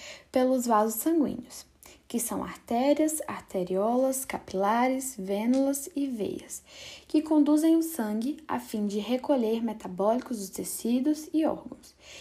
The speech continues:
e fornecer nutrientes e oxigênio. A parede do coração é constituída por três camadas, sendo elas endocárdio, miocárdio e epicárdio.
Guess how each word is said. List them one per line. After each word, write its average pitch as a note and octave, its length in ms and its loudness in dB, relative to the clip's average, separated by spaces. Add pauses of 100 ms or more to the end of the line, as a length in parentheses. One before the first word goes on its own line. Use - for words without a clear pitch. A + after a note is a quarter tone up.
(140)
e C#4 80 -2
fornecer D4+ 840 4 (720)
nutrientes B3+ 1000 2
e D4 120 6
oxigênio. - 800 0 (2000)
A E4 140 2
parede A#3 440 0
do F3+ 120 -10
coração F#3+ 720 -4
é G#3+ 100 -4
constituída A3+ 680 -4
por - 240 -18
três G3+ 280 -2
camadas, - 720 0 (300)
sendo A3+ 420 0
elas - 380 -6 (100)
endocárdio, A#3+ 840 -2 (180)
miocárdio B3+ 1120 0
e D4 100 6
epicárdio. - 720 -2